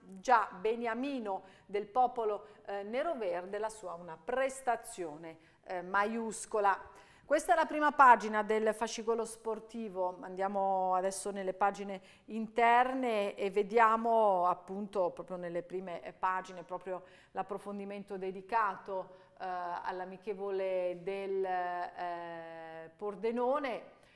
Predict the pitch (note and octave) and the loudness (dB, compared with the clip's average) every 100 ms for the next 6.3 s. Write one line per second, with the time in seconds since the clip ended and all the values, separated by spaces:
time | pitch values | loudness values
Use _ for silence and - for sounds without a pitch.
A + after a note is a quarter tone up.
0 | _ _ F3+ F3 F3 F3 E3 D#3+ D#3+ D#3 | _ _ -6 -6 -6 -14 -14 -14 -16 -18
1 | D3+ D3+ - E3 F#3 F3+ E3+ F3 E3 D#3 | -18 -18 -18 -18 -16 -16 -8 -6 -6 -10
2 | D#3+ - D#3 D3+ C#3+ - - - - D3+ | -12 -14 -14 -14 -16 -20 -20 -20 -20 -20
3 | D3+ D3 D3 D3 D3+ - G3+ F3+ G#3+ G#3 | -18 -16 -16 -18 -18 -10 -8 -4 -4 -4
4 | G3+ G3 A3+ G#3+ G#3 G#3 F#3+ - G3+ G3 | -6 -2 0 0 -4 -10 -12 -12 -14 -12
5 | F#3+ - G3+ A3+ G#3+ - - C4+ C4+ A#3+ | -14 -12 -14 -10 -10 -12 2 6 8 6
6 | G#3 F#3 | 2 -6